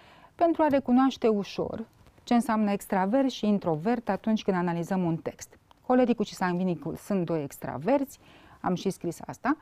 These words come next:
predominant extravert este colericul, el este instabil, este excitabil, este reactiv, impulsiv și foarte activ. Consumă o mare cantitate de energie nervoasă, dar acest consum nervos îl conduce la epuizare, nu suportă activitățile monotone,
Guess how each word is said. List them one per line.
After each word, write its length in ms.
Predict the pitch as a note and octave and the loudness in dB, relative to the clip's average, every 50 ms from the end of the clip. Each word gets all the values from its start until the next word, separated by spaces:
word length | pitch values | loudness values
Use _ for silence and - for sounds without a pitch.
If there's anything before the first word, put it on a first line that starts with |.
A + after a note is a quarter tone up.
| - - - - - | -8 -20 -20 -16 -2
predominant 720 | - B3 A#3 A3+ A3+ A3 A3+ A3+ A3+ G#3+ G3+ F#3+ - - - _ _ _ _ | 2 2 4 4 4 4 4 4 2 2 0 -2 -4 -8 -16 _ _ _ _
extravert 600 | _ G#3+ G#3+ - - - F#3+ E3+ E3 F#3+ F#3+ - - | _ -4 -4 -4 -4 -2 -2 0 0 0 -2 -2 -4
este 220 | F3+ E3 - E3+ | -6 -4 -4 -6
colericul, 600 | - - E3 D#3 D3 C3 - D3+ - - A3 A#3 A3 | -6 -4 -4 -4 -4 -6 -6 -10 -6 -4 -2 -2 0
el 100 | G#3+ G#3+ | -2 -2
este 240 | G#3+ - - G#3 - | -4 -2 -4 -2 0
instabil, 600 | G3 A3 G#3+ - - F#3+ E3 D3 C#3+ C#3+ C#3+ F3 | 0 -2 -2 -2 -4 -6 -6 -4 -4 -4 -4 -4
este 240 | G3+ G#3 - - G#3+ | -4 -6 -6 -4 -4
excitabil, 720 | G#3 - - - G#3 G3 - - D3 - - E3 F#3+ A3 - - - - - - _ | -4 -4 -4 -4 -6 -4 -2 -2 -4 -2 -2 -4 -4 -6 -6 -10 -18 -20 -20 -20 _
este 520 | - A3+ A#3 A3 - - G#3 F#3+ F#3+ F3 - - - | 0 2 2 2 2 0 0 0 0 -2 -6 -10 -6
reactiv, 640 | - F#3+ G3+ G#3+ F#3+ F3 - - - - B3+ C4 G3+ | -4 -2 0 0 0 0 -2 -4 0 2 2 2 4
impulsiv 580 | G#3+ G3+ G3 F3+ - E3+ D#3+ D#3+ - - C4 A#3 | 2 0 0 0 0 -2 -2 -2 0 -2 -2 -2
și 180 | - - A3 | 0 -2 -2
foarte 460 | G#3 - - - B3+ B3 A#3+ - - A3+ | -2 -2 -2 0 0 0 0 0 -2 -2
activ. 480 | G#3+ - - - - E3+ - - - _ - - - - - - _ | -2 -2 -6 -4 -4 -4 -4 -4 -8 _ -20 -20 -20 -20 -20 -20 _
Consumă 400 | - A3+ A3 G#3+ A#3 C4 A#3 G#3+ | 2 4 4 4 4 4 4 4
o 40 | F#3+ | 4
mare 360 | F3 E3+ F3+ B3 C#4 C#4+ C4+ | 4 4 4 4 4 2 0
cantitate 500 | - B3+ A#3 A3 - - A3 G#3+ G#3+ G#3 | 0 0 0 0 0 -2 -2 0 0 0
de 60 | F#3+ | 0
energie 380 | F#3 F3 E3 D#3 D3 D3+ E3+ E3 | 0 0 0 -2 -2 -2 -2 -2
nervoasă, 500 | D#3+ D#3 D3 C#3 C3+ C#3 C#3 - - D#3 | 0 0 0 -2 -2 -4 -6 -4 -4 -4
dar 140 | D3+ D#3 D#3+ | -4 -2 -2
acest 320 | D#3 D#3+ - A#3+ C4 B3+ | -4 -2 0 -2 -2 0
consum 420 | - - A3 F#3 E3+ - A3+ A3 G#3+ | 0 0 0 0 0 0 2 2 2
nervos 520 | F#3+ E3+ D3+ C3 - - - - A#3 - | 2 0 -4 -6 -8 -8 -6 -6 -4 -2
îl 140 | - A#3 A3+ | 0 -2 0
conduce 420 | - G#3 F#3+ F#3+ A3 A#3+ - A#3+ | 0 -2 0 0 -2 -2 -4 -4
la 120 | G#3+ G#3+ G3+ | -2 -2 -2
epuizare, 540 | F#3 - - G3 F3+ D#3+ F3 F3 D#3 - | -2 -2 -2 -2 0 0 0 0 0 0
nu 100 | C#3+ E3 | -2 -4
suportă 420 | F3 - F3+ D#3+ - E3 D#3+ - D#3+ | -4 -4 -6 -4 -4 -4 -4 -4 -6
activitățile 580 | D#3 - - D3+ D3 C3 - E3+ - - D#3 | -8 -4 -4 -4 -2 -2 -4 -6 -6 -4 -4
monotone, 640 | C#3+ C#3 C#3 C3+ B2+ A#2+ - - G3+ C4+ D4 C4 B3 | -2 -2 -2 -2 -4 -6 -4 -2 2 2 4 2 2